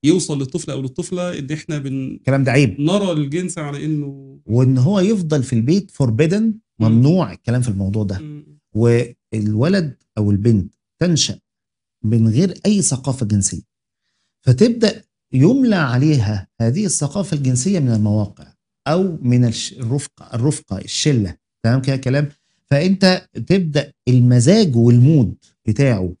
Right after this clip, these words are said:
Speaker 2: في إتيان الشهوة بيتحدد بالنمذجة اللي حصلت له من خلال الرفاق أو من خلال المواقع الإباحية، إن هذه هي طريقة اللذة، هذه هي طريقة الشهوة. قد يكون فيها عنف،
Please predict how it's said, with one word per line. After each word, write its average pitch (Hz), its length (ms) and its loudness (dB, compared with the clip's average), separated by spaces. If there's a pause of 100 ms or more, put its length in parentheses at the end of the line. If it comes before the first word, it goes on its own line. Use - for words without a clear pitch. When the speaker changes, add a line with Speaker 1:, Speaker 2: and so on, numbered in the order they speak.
Speaker 2:
في 110 140 -6
إتيان 160 280 2
الشهوة 185 500 2
بيتحدد 135 880 0
بالنمذجة 127 560 4
اللي 143 140 0
حصلت 156 500 -4
له 175 280 -4
من 113 80 0
خلال 143 300 -2
الرفاق 156 400 -4
أو 143 140 -2
من 131 100 0
خلال 131 280 -2
المواقع 123 420 -2
الإباحية، 98 560 -8 (100)
إن 131 140 2
هذه 135 260 2
هي 185 180 2
طريقة 135 440 -2
اللذة، 98 300 -2 (720)
هذه 120 200 6 (100)
هي 135 40 2
طريقة 135 420 -2
الشهوة. 87 440 -6 (460)
قد 104 120 0
يكون 107 220 0
فيها 120 320 2
عنف، 160 240 -2